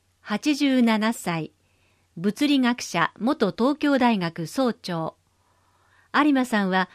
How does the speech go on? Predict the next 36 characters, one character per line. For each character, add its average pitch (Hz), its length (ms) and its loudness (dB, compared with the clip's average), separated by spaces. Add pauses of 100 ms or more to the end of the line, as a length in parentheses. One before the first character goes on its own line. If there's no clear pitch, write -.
(200)
長 220 300 2
年 294 200 4
に 262 120 4
わ 233 160 2
た 220 160 0
る 202 300 0
物 202 280 -2
理 330 120 4
学 254 240 2
の 190 120 0
研 214 220 -2
究 190 260 -2
で 185 220 0 (160)
優 247 160 0
れ 320 140 0
た 208 160 0
業 202 180 0
績 214 400 -2
を 196 80 -2
残 202 300 -2
す - 120 -14
と 185 120 -4
と 185 160 -6
も 190 120 -4
に、 175 200 -6 (800)
俳 262 240 4
人 269 240 2
と 269 100 0
し 247 80 -8
て 294 120 0
も 220 140 4
活 196 300 -4
躍 202 260 -2
し、 175 300 -8 (460)
都 285 160 6
民、 233 320 4